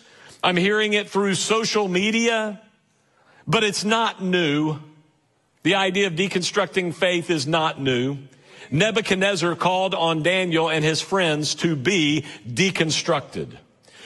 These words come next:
to dismantle the faith in which they were raised. And then he takes them to the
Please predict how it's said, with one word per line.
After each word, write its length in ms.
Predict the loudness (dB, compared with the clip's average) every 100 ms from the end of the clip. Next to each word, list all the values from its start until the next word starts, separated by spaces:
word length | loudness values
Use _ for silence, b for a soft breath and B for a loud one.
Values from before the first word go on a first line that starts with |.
| B
to 140 | 0 2
dismantle 960 | 2 0 0 0 2 2 0 0 0
the 140 | 0 -2
faith 680 | 0 0 2 2 0 -4 -16 B B B B B B 0
in 240 | 2 4
which 280 | 2 0 0
they 200 | 0 2
were 240 | 2 2
raised. 840 | 2 2 2 0 0 -2 -6 -8 -14 -20 _ _ _ B B B B -2
And 220 | 0 2
then 180 | 0 2
he 200 | 0 0
takes 340 | 0 -2 -2
them 240 | 0 0 0
to 160 | 0
the 380 | 2 2 0 -4